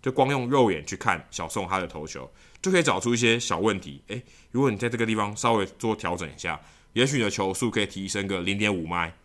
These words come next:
哦，也很不错。那你只要能把这些小地方能够做好，然后在你的身体上的动作能够做好的话，其实是很有帮助的。那这个我觉得也蛮像是 Driveline 在做的事情，可能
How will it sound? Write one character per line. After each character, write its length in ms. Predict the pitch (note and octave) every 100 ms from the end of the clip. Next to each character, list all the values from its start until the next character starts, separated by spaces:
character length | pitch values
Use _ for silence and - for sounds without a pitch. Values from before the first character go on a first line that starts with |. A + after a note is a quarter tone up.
| -
哦， 100 | G2
也 100 | F#2+
很 140 | G2
不 80 | E2
错。 340 | - F#2 D2+ - - _
那 100 | A#2
你 120 | A2
只 80 | G#2+
要 260 | G#2 G#2 -
能 140 | G#2+ A#2+
把 140 | G#2+
这 100 | G2
些 120 | A2+
小 180 | G#2+ E2+
地 160 | F2+ G2
方 240 | F#2 F2+
能 120 | F2+
够 120 | F#2+
做 200 | G2 G#2
好， 200 | E2 A#1 - - -
然 20 | -
后 80 |
在 120 | E2+ G2
你 80 |
的 80 | E2
身 160 | D#2 A#2
体 100 | G#2
上 200 | F#2 F#2
的 60 | E2+
动 220 | F#2+ F2+
作 120 | F2+
能 100 | E2
够 120 | E2
做 180 | E2 F#2
好 120 | D#2+
的 60 | C2+
话， 180 | E2+ D2+ - _ _
其 220 | - A2
实 80 | G#2+
是 100 | G#2
很 120 | F#2+
有 100 | E2
帮 240 | C2+ D2+ D#2
助 180 | D2+ C2
的。 60 | -
那 280 | F#2+ E2+ - - _ _ -
这 120 | F3+
个 100 | E3
我 100 | A2
觉 120 | G#2
得 60 | A2+
也 220 | G#2+ F#2+ F#2+ -
蛮 240 | A#2 B2+
像 160 | D#3 D3
是 160 | D3+
Driveline 600 | A#2+ A#2+ A2+ A2+ A2 F#2+ F2
在 120 | G2+
做 220 | F#2 G2+
的 60 | E2+
事 140 | F#2+
情， 180 | F2+ D2+
可 100 | G2
能 180 | A2